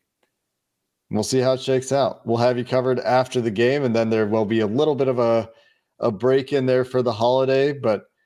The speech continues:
we'll be right back at it after Christmas as well. But the Bengals playing on Saturday means we'll have you covered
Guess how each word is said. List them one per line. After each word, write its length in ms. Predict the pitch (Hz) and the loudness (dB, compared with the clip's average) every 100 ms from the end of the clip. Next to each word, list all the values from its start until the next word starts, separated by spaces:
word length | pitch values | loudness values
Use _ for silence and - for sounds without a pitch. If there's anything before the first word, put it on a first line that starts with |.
| _ _ - | _ _ -8
we'll 80 | |
be 120 | 101 107 | -2 0
right 280 | 104 107 104 | 0 -2 0
back 260 | 107 107 | 0 0
at 200 | 110 107 | 0 0
it 100 | 107 | 0
after 640 | 107 110 107 - 107 107 - | -2 -2 -2 -2 0 -2 -4
Christmas 520 | - 110 - 107 104 - | -4 -4 -2 -4 -4 -4
as 300 | 113 101 98 | -4 -4 -2
well. 340 | 101 127 185 | 0 2 2
But 180 | 131 104 | 0 -4
the 80 | 107 | -2
Bengals 360 | 117 123 123 | -2 0 -2
playing 240 | - 123 120 | 0 0 0
on 100 | 120 | 0
Saturday 420 | 120 120 120 120 | 0 0 2 0
means 240 | 120 110 | 0 0
we'll 80 | 113 | -2
have 180 | 110 104 | 0 -2
you 80 | 104 | -2
covered 440 | 110 98 98 90 | -4 -2 -2 -4